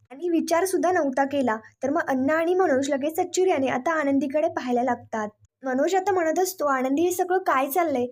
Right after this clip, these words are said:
आम्ही नाराज झालो म्हणून लग्न मोडतीयस का तू?" आनंदी सांगते,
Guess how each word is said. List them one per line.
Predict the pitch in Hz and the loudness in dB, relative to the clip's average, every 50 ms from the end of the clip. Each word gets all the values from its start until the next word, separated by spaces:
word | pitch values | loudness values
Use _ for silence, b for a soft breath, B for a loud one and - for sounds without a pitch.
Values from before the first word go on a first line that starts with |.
| B B - | B B -6
आम्ही | - 247 262 285 339 | -4 -2 0 0 2
नाराज | 359 339 320 320 330 320 320 | 2 2 2 2 0 0 2
झालो | 359 359 285 233 240 | 0 2 2 0 0
म्हणून | 277 294 277 285 330 370 359 - | 0 0 0 0 0 0 0 0
लग्न | 294 311 269 294 311 | 0 -2 0 0 0
मोडतीयस | 320 320 302 285 - - 262 254 254 254 254 | 0 0 0 0 -2 -4 -2 -2 -2 -2 -2
का | - 277 | -4 -4
तू?" | 277 269 247 247 247 262 269 - _ _ _ _ - | -4 -2 -2 -2 -2 -4 -6 -10 _ _ _ _ -8
आनंदी | 262 254 262 269 277 320 370 | -6 -2 0 0 2 2 2
सांगते, | 359 427 381 381 349 - 254 247 | 2 2 2 0 0 0 0 0